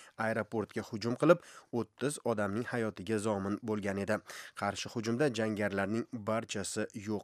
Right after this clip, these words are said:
qilingan. Afg'onistonda prezidentlikka asosiy ikki nomzoddan biri Abdulla Abdulla saylov komissiyasiga ishonch yo'qolganini aytib, ikkinchi bosqichda berilgan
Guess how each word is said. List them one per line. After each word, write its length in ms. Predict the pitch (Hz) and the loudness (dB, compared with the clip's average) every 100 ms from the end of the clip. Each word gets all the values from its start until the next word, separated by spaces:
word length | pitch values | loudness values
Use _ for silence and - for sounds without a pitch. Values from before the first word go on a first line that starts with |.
| - | -6
qilingan. 500 | 101 98 95 98 92 _ _ _ - - - - - | -4 -4 -2 -2 -4 _ _ _ -16 -14 -14 -14 -2
Afg'onistonda 640 | 151 151 151 135 143 139 131 | 2 6 4 4 4 6 4
prezidentlikka 680 | 127 113 123 117 120 104 120 | 2 2 2 2 0 2 2
asosiy 540 | 107 - 120 - 127 117 | 2 0 0 0 -2 -4
ikki 240 | - - 123 | -6 -4 0
nomzoddan 720 | 120 110 110 113 - 117 113 | 2 2 0 0 0 0 2
biri 140 | 123 139 | 2 2
Abdulla 480 | 120 113 113 113 113 - | 0 -4 -2 0 0 0
Abdulla 460 | 113 107 107 101 151 | -4 -4 -2 0 0
saylov 380 | - 117 110 113 107 | 0 0 2 0 0
komissiyasiga 680 | 110 101 113 131 120 - 120 139 | -2 -2 -2 -2 -4 -4 -6 -4
ishonch 440 | - 107 104 - | -2 -2 -2 -4
yo'qolganini 800 | 117 110 - 113 104 110 117 117 | -4 -2 0 0 2 0 2 4
aytib, 300 | 98 95 160 - - - - - | 4 6 4 4 -14 -14 -10 -6
ikkinchi 280 | 123 156 156 | 2 2 6
bosqichda 420 | 143 135 - 143 123 | 6 4 0 0 4
berilgan 420 | 123 117 117 127 | 4 4 4 4